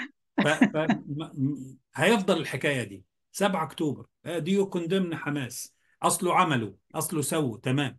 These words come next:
ماشي، كل ده نختلف ونتفق فيه،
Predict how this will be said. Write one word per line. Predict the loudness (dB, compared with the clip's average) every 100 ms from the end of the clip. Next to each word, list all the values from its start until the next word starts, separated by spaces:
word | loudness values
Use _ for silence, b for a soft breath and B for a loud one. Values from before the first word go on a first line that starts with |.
| -8
ماشي، | -4 -4 -4
كل | -4 -2 0 -2 -2
ده | -2 -4 _ _ _ -2
نختلف | -2 0 0 0 -2
ونتفق | -2 -2 -4 -6 -6 -8
فيه، | -10